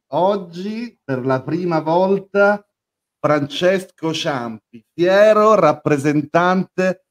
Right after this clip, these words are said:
della scuola toscana della commedia italiana. Benvenuto, Francesco, e grazie.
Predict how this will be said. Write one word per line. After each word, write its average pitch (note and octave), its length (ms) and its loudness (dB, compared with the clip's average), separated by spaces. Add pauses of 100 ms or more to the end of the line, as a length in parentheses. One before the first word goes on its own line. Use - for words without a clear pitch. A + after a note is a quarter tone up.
(140)
della C#3 320 2
scuola F#3 640 2
toscana E3+ 800 0
della C#3+ 220 0
commedia C#3+ 400 -2
italiana. B2+ 440 -2 (220)
Benvenuto, E3 640 2
Francesco, F3 840 0
e C#3 120 -4
grazie. A2 640 -6